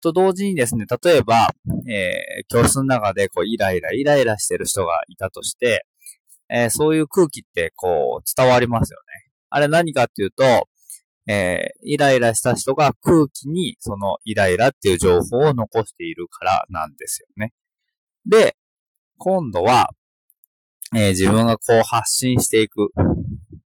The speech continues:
と、えー、テレビのチャンネルのように、えー、まあ、こっちの地方で言うと一番をつければフジテレビがつきますよと。三番をつけるとエヌエイチケーがつくんですけれど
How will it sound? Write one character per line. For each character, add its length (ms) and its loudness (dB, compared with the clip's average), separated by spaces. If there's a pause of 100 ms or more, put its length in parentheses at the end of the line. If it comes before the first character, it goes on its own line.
(380)
と、 220 2 (720)
え 640 0
ー、 40 -20
テ 100 2
レ 120 4
ビ 60 0
の 120 -4
チ 120 -8
ャ 140 0
ン 60 -6
ネ 120 0
ル 100 0
の 140 0
よ 260 -2
う 60 -18
に、 240 -6 (420)
え 440 -8
ー、 20 -14
ま 100 -2
あ、 20 -12
こ 140 -4
っ 20 -12
ち 80 -14
の 100 -6
地 120 -2
方 120 2
で 80 0
言 80 0
う 40 -6
と 120 -12
一 360 -8
番 260 -2
を 60 -16
つ 140 -12
け 160 -4
れ 100 -4
ば 140 -4
フ 100 -10
ジ 140 -16
テ 120 -4
レ 120 -8
ビ 100 -12
が 100 -2
つ 180 -16
き 120 -20
ま 180 -14
す 160 -14
よ 160 -8 (100)
と。 100 -16 (600)
三 420 0
番 240 4
を 60 -2
つ 80 -12
け 140 0
る 100 2
と 120 4
エ 80 4
ヌ 120 -2
エ 20 0
イ 60 -2
チ 160 -4
ケ 140 4
ー 20 6
が 120 2
つ 120 -2
く 160 -6
ん 60 -12
で 100 -20
す 80 -12
け 120 -12
れ 80 -20
ど 60 -20